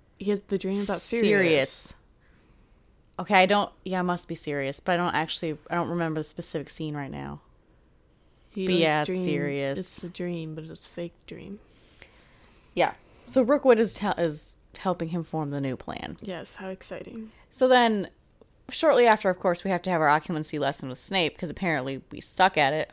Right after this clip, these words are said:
Speaker 1: Well, yeah, it's not going well.
Speaker 2: And Snape basically catches,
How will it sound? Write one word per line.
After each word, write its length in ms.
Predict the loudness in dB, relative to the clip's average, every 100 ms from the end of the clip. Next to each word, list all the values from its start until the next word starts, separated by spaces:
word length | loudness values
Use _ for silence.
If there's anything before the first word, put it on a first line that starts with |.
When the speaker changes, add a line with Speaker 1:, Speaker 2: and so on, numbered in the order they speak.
| -14 _ -12 -4
Speaker 1:
Well, 180 | 0
yeah, 220 | 2 0 -2
it's 120 | -4
not 300 | -4 -4 -6
going 420 | -6 -6 -6 -8
well. 360 | -10 -10 -12 -16 _ -20 _ _ _ _ -6
Speaker 2:
And 480 | -2 2 0 -2 -6 -8 -10 _ _ _ _
Snape 500 | -10 -6 0 2 2
basically 440 | 2 0 -2 -4 -6
catches, 840 | -2 0 0 -2 -4 -6 -10 -12